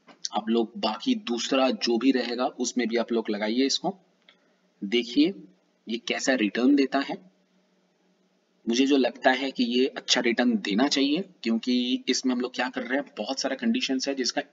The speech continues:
intersection करके हम लोग ले रहे हैं। तो इसमें क्या होता है, बहुत सारा चीज हट जाता है, जो, जो आपको wrong signals मिल सकता था वो सब हट जाता है। क्योंकि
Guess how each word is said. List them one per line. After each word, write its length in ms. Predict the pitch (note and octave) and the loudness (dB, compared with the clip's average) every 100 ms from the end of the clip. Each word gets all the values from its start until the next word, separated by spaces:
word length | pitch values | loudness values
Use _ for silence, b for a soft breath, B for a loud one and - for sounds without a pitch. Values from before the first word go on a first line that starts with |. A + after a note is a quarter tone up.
| - | -6
intersection 960 | A#2+ A#2 C3 C3 - - - - D3 | -4 -2 -2 -2 -4 0 4 6 4
करके 300 | C3+ C3 C3 | 2 -2 -2
हम 160 | A#2+ A2+ | -2 -2
लोग 160 | A2+ | 0
ले 140 | A2 A2+ | 2 0
रहे 200 | B2 B2+ | 0 -2
हैं। 140 | F3 F#3+ B B B _ | -2 -4 B B B _
तो 80 | A#2+ | -6
इसमें 300 | A#2 - C3 | -2 0 0
क्या 140 | - | 0
होता 280 | B2+ C3 - | 0 0 0
है, 80 | D#3 | -2
बहुत 320 | - A2 C3 | -4 -6 -4
सारा 140 | C3+ B2+ | -2 -2
चीज 280 | C3+ A#2+ - A2 | 0 -2 -4 -2
हट 120 | B2+ | 0
जाता 280 | C3 C3 C3+ | -2 -2 -2
है, 80 | |
जो, 140 | B2 A2 | 0 0
जो 320 | A#2+ A#2+ A#2+ | 0 0 -2
आपको 520 | A2+ - A#2+ A2+ A2+ - | -4 -4 -4 -2 -4 -8
wrong 280 | G#2 G#2+ B2 | -2 -2 -2
signals 480 | - A2+ A#2 A#2 A2+ | -4 -2 -2 -2 -2
मिल 100 | A2+ | -4
सकता 280 | A2+ - | -6 -6
था 120 | A#2 B2 | -4 -2
वो 160 | G#2 | -2
सब 180 | - G#2+ - | -2 -4 0
हट 140 | A2 | 0
जाता 260 | C3 A#2+ B2+ | 0 -4 -6
है। 140 | C3 | -10
क्योंकि 460 | D3 A2+ B2 B2 | -6 -6 -2 -2